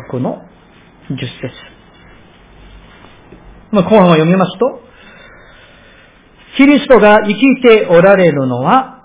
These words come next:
神に対して生きておられるのだからですとあります。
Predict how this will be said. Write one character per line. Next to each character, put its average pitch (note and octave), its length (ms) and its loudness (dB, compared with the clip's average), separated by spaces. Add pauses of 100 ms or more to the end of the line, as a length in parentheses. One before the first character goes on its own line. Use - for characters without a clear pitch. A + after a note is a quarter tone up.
(140)
神 B3+ 240 2
に A#3+ 200 0
対 A#3 260 0
し - 200 -10
て C4+ 240 -2
生 G#3+ 340 -6
き - 100 -18
て D4+ 380 -4
お E3 120 2
ら E3+ 160 2
れ D3+ 160 -2
る C#3 100 -8
の A3 280 -4
だ C#3 100 -6
か - 120 -12
ら A#2 200 -12
で - 120 -6
す - 260 -16
と - 80 -18
あ - 80 -18
り A#2 120 -20
ま - 80 -20
す。 - 60 -20